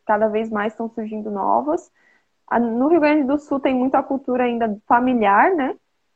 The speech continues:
Que as vinícolas são passadas de gerações a gerações, mas aqui na, na Serra Catarinense é um ramo bem empresarial, né? Que as pessoas investem na área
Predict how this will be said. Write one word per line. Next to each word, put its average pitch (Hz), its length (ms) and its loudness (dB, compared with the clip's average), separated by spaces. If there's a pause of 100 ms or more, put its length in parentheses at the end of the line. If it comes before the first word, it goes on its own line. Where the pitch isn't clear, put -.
(200)
Que 220 440 -2
as 214 180 2
vinícolas 226 640 -2
são 214 260 0
passadas 220 500 -2
de 220 100 -8
gerações 220 640 -2
a 226 80 -4
gerações, 220 960 -4 (460)
mas 214 260 0
aqui 220 280 -2
na, 214 360 -4
na 214 140 -6
Serra 220 240 -2
Catarinense 226 840 -4 (260)
é 226 80 2
um 240 60 2
ramo 240 220 2
bem 233 260 0
empresarial, 247 760 4
né? 247 120 -2
Que 247 80 -10
as - 80 -18
pessoas 226 320 -8
investem 226 600 2
na 226 140 -2
área 233 500 0